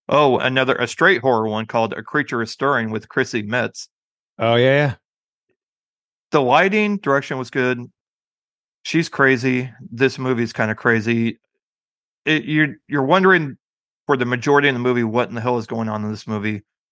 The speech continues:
Speaker 1: <laughs> until the end. Then you're like, <sighs> and then you get that kinda twist ending, and you're just
Speaker 2: Yeah,
Speaker 1: kinda
Speaker 2: yeah.
Speaker 1: slightly disappointed with it.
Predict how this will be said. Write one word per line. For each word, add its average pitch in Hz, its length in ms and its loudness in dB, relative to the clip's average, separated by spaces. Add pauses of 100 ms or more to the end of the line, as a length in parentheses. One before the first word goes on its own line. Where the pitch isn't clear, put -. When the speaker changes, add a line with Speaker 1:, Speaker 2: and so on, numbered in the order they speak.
(420)
Speaker 1:
<laughs> 151 80 -8 (680)
until 190 300 2
the 165 160 2
end. 151 320 2
Then 156 160 0
you're 156 140 2
like, 127 300 2 (400)
<sighs> - 400 -20
and 110 440 -8 (380)
then 151 280 -2
you 147 60 -4
get 131 160 0
that 123 160 0
kinda 120 200 -4
twist 123 360 -2
ending, 113 220 -2
and 110 80 -2
you're 107 200 2
just 82 160 -2
Speaker 2:
Yeah, 110 60 -2
Speaker 1:
kinda 104 180 -2
Speaker 2:
yeah. 90 160 0
Speaker 1:
slightly 117 320 0
disappointed 120 540 0
with 123 220 0
it. 147 140 0